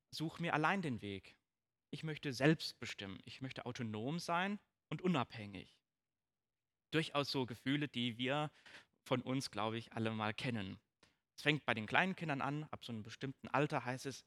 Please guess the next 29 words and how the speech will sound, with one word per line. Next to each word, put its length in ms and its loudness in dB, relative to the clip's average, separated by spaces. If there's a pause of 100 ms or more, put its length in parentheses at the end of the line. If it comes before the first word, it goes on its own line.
„Ich 60 -10
will 140 2
selbst 420 2
machen, 340 -14
ich 260 -20
will 60 -8
mir 100 -8
selbst 380 -4
die 80 -20
Schuhe 220 -12
binden.“ 380 -12 (800)
Dann 380 -8
fördert 500 -2
man 140 -2
das 380 0
auch 360 -2 (640)
und 120 -6
man 140 -4
fördert, 380 2
und 120 -2
es 100 -10
ist 160 -6
gesund, 440 0
wenn 100 0
man 320 -2 (240)
Dinge 180 2
selber 380 0
machen 260 -2
kann. 300 -6